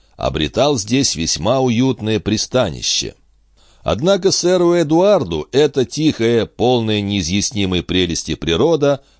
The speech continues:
показалось по сравнению с постоянно меняющимся океаном, с его безбрежными горизонтами, островами, обширными, словно материки, и материками, огромными, как целый свет, слишком однообразной.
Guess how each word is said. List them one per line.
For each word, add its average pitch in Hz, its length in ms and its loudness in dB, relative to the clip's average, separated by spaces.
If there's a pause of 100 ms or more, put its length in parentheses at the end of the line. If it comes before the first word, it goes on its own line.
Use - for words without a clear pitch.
показалось 120 680 0
по 117 140 -2
сравнению 113 640 -2
с - 80 -2
постоянно 98 680 0
меняющимся 90 880 -2
океаном, 82 600 -2 (280)
с - 100 -8
его 80 260 0
безбрежными 78 800 -2
горизонтами, 113 960 -2 (140)
островами, 113 840 -2 (180)
обширными, 107 760 -2
словно 92 360 -2
материки, 92 800 -2 (160)
и 71 100 -6
материками, 92 840 -2 (120)
огромными, 95 720 -2
как 92 220 -4
целый 92 340 -2
свет, 92 460 -2 (420)
слишком 139 640 -2
однообразной. 76 960 -4